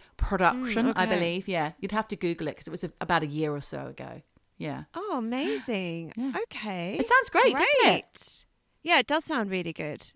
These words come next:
Speaker 1: So what are we talking about today, Michelle?
Speaker 2: I was going to investigate the mystery of Harold Holt.
Speaker 1: Yeah.
Speaker 2: Who was an Australian Prime Minister in the sixties.
Speaker 1: Fascinating.
Speaker 2: Who drowned, who went swimming one morning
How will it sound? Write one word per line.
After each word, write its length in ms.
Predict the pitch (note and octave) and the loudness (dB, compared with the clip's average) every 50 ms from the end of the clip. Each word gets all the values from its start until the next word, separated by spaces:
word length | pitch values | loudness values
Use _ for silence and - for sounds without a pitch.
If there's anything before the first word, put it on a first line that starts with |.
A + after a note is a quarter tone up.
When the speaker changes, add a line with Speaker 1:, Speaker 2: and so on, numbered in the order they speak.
| _ _ | _ _
Speaker 1:
So 120 | - - F#4 | 2 4 6
what 100 | G4 G#4 | 6 8
are 60 | G4+ | 6
we 120 | F4+ F4+ F4 | 6 4 4
talking 340 | - F#4 E4 - C4+ C#4+ | 6 6 6 6 4 4
about 340 | C#4+ A#3+ C#4+ A#3+ A#3 - - | 6 10 12 10 10 10 6
today, 320 | - B3 F3+ G3 E3 E3 E3 | 0 2 4 4 4 4 2
Michelle? 560 | D#3+ D3+ - - - - - G#2 - - E3+ - _ _ _ _ _ - | -2 -6 -4 -2 -2 0 0 -2 -2 -6 -10 -14 _ _ _ _ _ 0
Speaker 2:
I 440 | - E4+ F4+ F#4 F#4+ G#4 G#4 G#4+ G#4 F#4 - _ _ - | 4 4 6 6 6 6 4 4 2 0 -4 _ _ -4
was 200 | D#4 D#4 - - | -4 -4 -4 -4
going 380 | - C4+ A#3+ A3+ A3+ A3+ G#3+ - | -2 0 0 2 0 0 -4 -6
to 280 | - - B3 A3 F#3+ - - - | -2 0 2 2 2 2 0 -2
investigate 880 | A3 G#3+ G#3+ G#3 G3 F#3 - - - G#3+ - G3 F#3 F3+ F3+ E3 - - _ _ _ - | -4 -2 -2 -2 -4 -4 -4 -6 -8 -6 -2 2 2 4 4 2 0 -2 _ _ _ -4
the 80 | A#3 | -4
mystery 760 | A#3 A#3+ A#3+ B3+ C4 - - - - A#3+ G#3+ F#3 E3+ D#3+ D#3 | -4 -4 -4 -4 -4 -4 -6 -6 -4 -2 -2 0 0 -2 -2
of 160 | G#2+ F3+ F3+ F3+ | -4 -4 -6 -6
Harold 440 | F3 F3 G3+ G3+ F#3+ F3+ E3+ E3+ | -8 -6 -4 -4 -4 -4 -4 -8
Holt. 600 | - - - - G3+ F3+ D#3 - _ - - - - | -12 -16 -10 -6 -6 -4 -6 -6 _ -18 -18 -12 -8
Speaker 1:
Yeah. 280 | G#3 F3 C#3+ C3+ - C#4 - _ _ _ _ - | -6 -6 -4 -6 -6 -10 -12 _ _ _ _ -6
Speaker 2:
Who 140 | A3+ C4 C4 | -4 -4 -2
was 300 | G#3+ A#3+ A#3 A#3 A3+ - | 0 2 2 2 0 -2
an 180 | - A#3 A3 G#3+ | -6 -8 -8 -8
Australian 380 | G3 - - A#3+ A#3 A3 A3 G#3+ | -8 -6 -4 -4 -2 -2 -2 -4
Prime 200 | - G3+ G3 F#3 | -2 -2 0 0
Minister 420 | F3 E3 E3 E3+ E3+ - - F#3 | 0 -2 -6 -6 -10 -8 -6 -6
in 220 | E3+ - - F3 F3 | -6 -6 -6 -6 -8
the 80 | F3+ | -8
sixties. 600 | E3+ - - - - - - - - C#3 - - - | -8 -8 -10 -12 -12 -12 -12 -10 -10 -8 -8 -10 -8
Speaker 1:
Fascinating. 600 | - F#3 F3 E3+ - - F3 D#3 C#3 C#3 F#3+ G#3 G3+ | -6 -4 -4 -4 -4 -6 -4 -4 -4 -2 -2 -2 0
Speaker 2:
Who 380 | G3 F#3+ F#3+ F#3+ F#3+ F#3+ F#3+ - _ _ - G3 - | 0 0 0 -2 -2 -4 -6 -8 _ _ -18 -16 -12
drowned, 840 | - F#3+ F#3+ G3+ G3 F#3+ F#3 F3+ E3+ D#3+ D3+ D#3 - - - - - | -10 -6 -4 0 0 2 2 2 2 0 -2 -4 -10 -14 -16 -12 -8
who 120 | F#3+ G#3+ A3 | -4 -2 0
went 180 | B3+ C4+ - | 0 -2 -2
swimming 260 | - - D#4 D#4 D4 A#3+ | -2 -4 -2 -2 0 0
one 200 | A3+ G#3+ G#3+ G3 | 0 0 0 0
morning 420 | F#3+ F#3+ F#3+ F3+ E3+ E3+ E3+ - | -2 -2 -2 -2 -4 -4 -6 -8